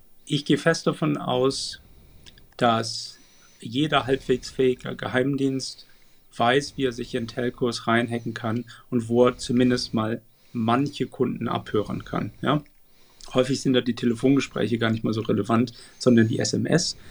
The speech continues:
weil die brauchst du, um dann, um dann bei Gmail reinzukommen, ja, Second Factor und so weiter. Also das, ähm,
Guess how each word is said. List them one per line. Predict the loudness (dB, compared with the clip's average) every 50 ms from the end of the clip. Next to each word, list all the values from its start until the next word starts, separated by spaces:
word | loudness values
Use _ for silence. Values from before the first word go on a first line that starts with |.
| -20 -14 -4
weil | 0 0 0 0 -2 -6 -16 -20 -12 -8
die | -8 -8
brauchst | -8 -2 2 4 4 4 2 -2 2
du, | 2 4 4 2
um | 2 0 0 0 2 4
dann, | 4 4 4 2 0 -2
um | -4 -4 -2 0
dann | 2 2 2 2 0 -2
bei | -2 -4 -4
Gmail | -4 -2 -2 0 2 0 2
reinzukommen, | 2 0 0 0 0 -4 -4 -2 -2 0 0 0 -2 -2
ja, | -2 -2 -2 -4 -4
Second | -4 -4 -4 -4 -6 -2
Factor | 0 0 0 0 -4
und | -4 -2
so | -4 -2 0
weiter. | 2 2 2 0 -4 -8 -16 -20 -18 -8 -4
Also | 2 2 4 2 2 -2 -8 -14 -18 -20 -20 -20 -20 -20 -20 -20 -20 -20 -12 -2
das, | 0 0 0 0 -4 -10 -14 -20 -20 -20 -20 -20 -20 -10 -6
ähm, | -4 -2 0 0 0 -2 -4